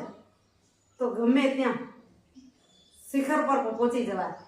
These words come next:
પણ તમારું મન મજબૂત હોય તો જ પહોંચાય. રોજની આપણી એક જ વાત, "હું પહોંચી જઈશ, હું કરી લઈશ."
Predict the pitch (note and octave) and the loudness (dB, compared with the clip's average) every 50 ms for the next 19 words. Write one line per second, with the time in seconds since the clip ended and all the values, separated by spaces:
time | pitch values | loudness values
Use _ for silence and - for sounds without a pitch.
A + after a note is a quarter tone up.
0 | - _ _ _ _ _ _ _ _ _ C#4 C#4 C4+ C#4 C#4+ D4+ D4+ D4 C4 A#3+ | -20 _ _ _ _ _ _ _ _ _ 2 2 2 2 2 2 4 4 6 6
1 | A#3 A#3+ B3+ D4 F4+ G4 F#4 D#4+ D4+ C#4+ C#4 C4+ C4 C#4 C4+ C4+ B3 A3 C4 C4 | 8 8 8 8 8 8 8 8 8 6 6 4 2 2 2 2 2 4 4 4
2 | B3+ C4 C4 B3+ B3+ C4 B3+ A#3 - A3 A3+ A#3+ A#3+ B3 A3+ F#3+ F#3+ F#3 F#3+ - | 4 4 2 2 2 2 2 0 -2 2 2 2 4 4 2 2 2 0 -2 -4
3 | - - - - _ _ _ _ _ _ _ _ _ _ - G#3+ A#3 C4 C4+ B3+ | -8 -16 -20 -20 _ _ _ _ _ _ _ _ _ _ -4 2 4 6 6 6
4 | B3 A#3+ A3+ G#3 G3+ G#3 G#3 G#3 A3 A#3 A#3 A#3+ A3+ A3 G#3+ G3+ G3 F#3+ F#3+ - | 4 2 0 0 -2 -2 0 -2 -2 -2 -2 -4 -4 -4 -4 -2 -2 -2 -2 -4
5 | - - - _ _ G#3+ A#3+ B3+ B3 A#3+ A#3 A#3 A#3+ B3+ C4+ B3 - A3 A3 A3 | -10 -16 -20 _ _ -4 -2 -2 -2 0 0 0 0 0 0 -2 0 0 -2 -2
6 | - A3+ A3 A3 A3 G#3+ A3 A3 G#3+ G3+ F#3+ E3+ - - | -2 -4 -8 -6 -4 -4 -2 -2 -2 -4 -4 -6 -8 -12